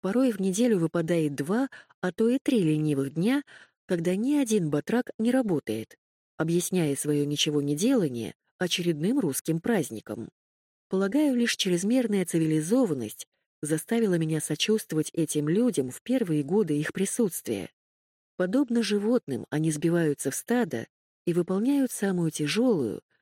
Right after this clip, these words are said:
не требующую никаких знаний работу. Однако, несмотря на окрики вооружённого надсмотрщика, грязь и отрепья, а также разбавленную уксусом и водой картошку,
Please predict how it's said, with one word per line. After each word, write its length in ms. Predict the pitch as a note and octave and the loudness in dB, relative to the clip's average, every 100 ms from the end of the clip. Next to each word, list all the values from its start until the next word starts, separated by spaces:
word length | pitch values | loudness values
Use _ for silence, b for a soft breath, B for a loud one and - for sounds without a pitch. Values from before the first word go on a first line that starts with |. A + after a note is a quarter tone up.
| _ - | _ -4
не 140 | F#3+ | -2
требующую 600 | - D4 A3+ G3 - F3 | 2 2 2 0 0 0
никаких 460 | E3+ E3+ E3+ D#3+ D3+ | 0 0 0 0 0
знаний 360 | G3+ A#3 A3 | 0 2 2
работу. 600 | A3 A3 E3 A#2+ F#2 - _ _ _ _ _ _ | 0 0 0 -2 -4 -8 _ _ _ _ _ _
Однако, 460 | - D3+ F#3+ B3+ G#3 | -6 -2 -2 0 0
несмотря 540 | F#3+ - F3+ F3 G3+ | -2 0 -2 0 0
на 160 | F#3 F#3+ | 2 2
окрики 380 | A3 E3 C#3+ C#3+ | 2 0 -4 -2
вооружённого 680 | D3 D#3 D#3+ F3 E3+ D3 C#3 | 0 0 0 2 0 0 -2
надсмотрщика, 1000 | C#3 - F#3 A3+ A3+ - - - F#2+ - _ _ - | -4 -4 0 0 0 -2 -4 -4 -6 -10 _ _ -8
грязь 420 | D3 D#3 E3 - | -2 0 0 0
и 40 | C3+ | -4
отрепья, 680 | B2+ F#3 A#3+ A#3+ - G2+ - _ _ _ | -4 -2 0 0 -2 -10 -10 _ _ _
а 120 | F#3 | -6
также 400 | - C#4 G#3 G#3+ - | -2 0 0 -2 0
разбавленную 760 | E3+ E3 F#3+ B3+ A#3 G#3 G#3+ - | -2 0 0 0 2 2 0 0
уксусом 540 | A#3 - D#3+ - D3+ - | -2 0 -4 -2 -4 -2
и 80 | |
водой 340 | F3 F3+ D#3+ C#3+ | 0 2 2 0
картошку, 720 | C#3 D3 C4 C4+ - A#2+ | -2 -2 0 0 -2 -6